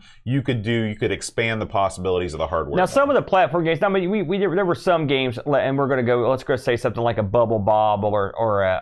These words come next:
Speaker 2: uh, you know, there were, there were some, you know, single screen, but I don't, I'm not thinking about those, and I'm thinking more like a Super Frog Mario,
Speaker 1: Right.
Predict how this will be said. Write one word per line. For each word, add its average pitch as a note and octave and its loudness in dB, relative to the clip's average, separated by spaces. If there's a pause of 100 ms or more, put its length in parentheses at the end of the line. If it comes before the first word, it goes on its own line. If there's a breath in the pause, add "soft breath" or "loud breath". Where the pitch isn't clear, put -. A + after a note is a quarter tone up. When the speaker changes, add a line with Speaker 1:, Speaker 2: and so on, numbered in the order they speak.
Speaker 2:
uh, F2+ -2 (380 soft breath)
you - -2
know, G#3 4
there B3+ 4
were, A3 2 (140)
there A3 2
were G#3+ 2
some, D#3 0 (260)
you - -6
know, C3+ 0
single E3+ 0
screen, C#3+ -2
but F3+ 4
I A3+ 4
don't, A3+ 0
I'm G3 2
not F#3+ 0
thinking G3 0
about C#3 2
those, D3 4
and B2+ -4
I'm E3+ 0
thinking D#3 0
more D3+ 4
like C3+ 2
a B2 0
Super A#2 -4
Frog A2+ 0
Mario, A2+ 2
Speaker 1:
Right. F2 0